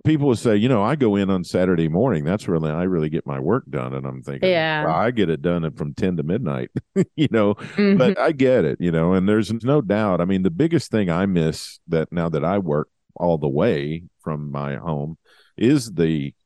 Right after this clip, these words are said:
Speaker 1: camaraderie and relationships. That's the part that I mi-,
Speaker 2: Mm-hmm.
Speaker 1: I miss not going to the break room when people are
Speaker 2: Yeah.
Speaker 1: having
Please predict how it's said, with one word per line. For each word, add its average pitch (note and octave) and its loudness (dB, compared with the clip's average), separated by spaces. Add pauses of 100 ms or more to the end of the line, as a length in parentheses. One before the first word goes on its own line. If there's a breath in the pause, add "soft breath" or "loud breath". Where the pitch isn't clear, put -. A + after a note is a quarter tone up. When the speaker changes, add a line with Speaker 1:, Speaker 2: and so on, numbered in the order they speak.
(120)
Speaker 1:
camaraderie C2+ -4
and B1 -8
relationships. A1+ -8
That's E2 0
the - -6
part C#2+ 0
that B2+ 2
I - 0
mi-, D#2+ 2
Speaker 2:
Mm-hmm. E2+ 0
Speaker 1:
I F2+ 0
miss F#2 0
not E2+ 0
going E2 4
to C#2 -4
the C#2+ 0
break F#2 -2
room E2 0 (440 soft breath)
when E2 2
people F#2+ 2
are - 4
Speaker 2:
Yeah. - 2
Speaker 1:
having C2+ -8